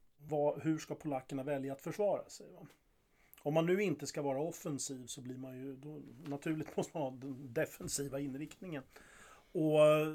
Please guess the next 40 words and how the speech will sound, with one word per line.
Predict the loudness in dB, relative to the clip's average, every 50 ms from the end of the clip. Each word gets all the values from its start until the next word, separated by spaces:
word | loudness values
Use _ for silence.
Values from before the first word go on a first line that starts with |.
| -4 -6 -4
då | -2 0
är | 0
frågan, | 0 2 0 2 2 2 0
ska | 0 0 -2
man | 0 0 0
möta | 0 0 -2 -2 -2 -4
fienden | -4 -4 -2 -2 -2 -2 -2 -2
vid | -2 0
gränsen | 2 2 2 2 0 -2 -4 -4 -4 -4 -4
eller | -2 -2 0 0 2 2 2 0 -2 -6 -10 -16 -20 _ _ _ _ -20 -20 -20 -16 -10
ska | -8 -4
man | -4 -2 -2 -2 -4 -2
vänta | -2 -2 -2 -2 -4 -4 -4
inne | -2 -2 -2 0 0
i | 0
landet | 0 0 0 0 -2 -2 -2 -4 -4
och | -6
låta | -6 -8 -6 -8 -10
fienden, | -10 -8 -8 -8 -10 -10 -12 -12 -12 -14 -12 -14
alltså | -14 -12 -12 -14
en | -12
centralförsvarsprincip | -10 -10 -10 -6 -4 -4 -4 -4 -4 -6 -8 -12 -10 -8 -8 -8 -10 -10 -10 -10 -10 -10 -10 -10 -10 -10 -12 -12 -12
eller | -14 -14 -12
så? | -14 -16 -18 -18 _ -20 -20 -20 -20 -20 -20 -20 -20 -20 -20 -20 -8 -2
Och | 2 4 6 8 8 8 8 6 2 -2 -6 -12 -20 -20 -20 -18 -18 -18 -14
för | -12 -12
Polens | -8 -2 2 4 4 4 4 2 2
del | 2 2 2 2 2
är | 0
det | 0 0
ju | 0
närmast | 0 0 -2 -2 -4 -4 -4 -4
omöjligt | -6 -4 -4 -2 -2 -2 -2 -4 -6 -6 -6
att | -6
göra | -6 -6 -6 -8 -10
det. | -14 -16 -20 -20 _ _ _ _ _ _ -16 -14
Eftersom | -14 -12 -10 -8 -8 -8 -6 -6 -6 -4
att, | -6 -6 -8 -10 -12
att, | -10 -10 -10 -10 -12 _ _ _ _ -14 -12 -10
eh, | -8 -8 -8 -10 -10